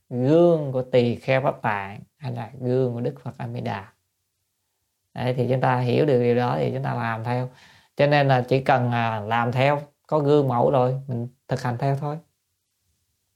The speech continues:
Tịnh ảnh sớ viết, tức là trong sớ của Ngài Tịnh Ảnh đây, đây là bộ chú giải của kinh Vô Lượng Thọ.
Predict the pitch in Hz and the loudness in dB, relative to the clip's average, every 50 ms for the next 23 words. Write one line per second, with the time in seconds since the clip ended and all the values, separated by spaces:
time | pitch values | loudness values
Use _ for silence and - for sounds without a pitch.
0 | _ _ _ _ _ _ _ _ _ _ _ _ _ _ _ _ _ _ _ _ | _ _ _ _ _ _ _ _ _ _ _ _ _ _ _ _ _ _ _ _
1 | _ _ _ _ _ _ _ - 139 135 135 135 139 147 151 120 120 135 123 123 | _ _ _ _ _ _ _ 2 4 6 6 6 6 4 2 2 0 0 2 2
2 | 135 156 180 196 214 202 - 196 196 220 214 214 208 233 254 247 247 - - _ | 2 2 2 0 2 4 4 6 6 8 8 8 8 6 6 4 0 -6 -10 _
3 | _ _ _ _ _ _ _ - 160 156 143 139 - 147 143 143 143 - - 165 | _ _ _ _ _ _ _ 4 4 6 6 4 4 2 0 0 0 0 2 4
4 | 160 165 190 220 214 190 156 151 151 156 160 170 175 180 190 196 - - - - | 6 6 6 6 4 4 4 4 6 6 6 6 4 4 2 0 -2 -4 -10 -16
5 | _ _ - 143 127 120 120 120 117 113 110 110 107 - 127 123 120 117 110 113 | _ _ -10 -6 -4 -4 -2 -2 -4 -4 -4 -6 -6 -4 -2 -2 -2 -2 -2 -2
6 | 131 175 226 240 208 175 - _ _ _ _ _ _ _ _ _ _ _ _ - | -2 -2 -2 -4 -6 -8 -12 _ _ _ _ _ _ _ _ _ _ _ _ -16
7 | - - 55 57 - - - - 60 - - - _ _ _ _ _ _ _ _ | -10 -8 -6 -6 -6 -8 -10 -12 -12 -14 -16 -18 _ _ _ _ _ _ _ _
8 | _ _ - - 127 127 123 120 120 120 117 120 123 123 117 123 127 131 131 156 | _ _ -8 -4 -2 -2 0 0 -2 -2 -4 -4 -2 0 0 2 0 0 0 -2
9 | 151 147 123 117 117 127 143 143 143 135 127 - - 127 127 127 123 120 123 120 | -2 0 0 0 2 0 -2 -2 -2 -4 -4 -2 -2 -2 -2 -2 0 0 0 0
10 | 117 117 113 120 117 113 113 117 - - | 0 -2 -4 -6 -4 -4 -4 -4 -4 -6